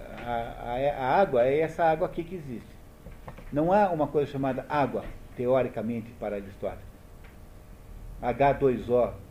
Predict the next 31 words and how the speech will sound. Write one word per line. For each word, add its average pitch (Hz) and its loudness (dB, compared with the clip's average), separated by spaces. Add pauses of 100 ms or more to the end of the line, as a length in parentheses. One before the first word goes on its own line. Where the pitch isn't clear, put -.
Porque 190 -2
mesmo 214 -2
teoricamente 180 2
é - -12
difícil 165 -10
definir 151 -6
isso. - -14 (140)
H 147 0
dois 170 -4
O 180 0
é 185 2
mais 180 -2
o 151 -10
quê? 107 -10 (1040)
Nunca 294 -2
é 165 6
H 127 4
dois 117 -2
O. 98 -2 (320)
Tem 185 -6
um 196 -2
monte 240 -2
de 277 -10
coisa 254 -4
junto. 196 -6 (360)
Sais 135 0
minerais, 117 -2
isso, 123 -10
aquilo, 131 -8
aquilo 107 -8
outro. 156 -2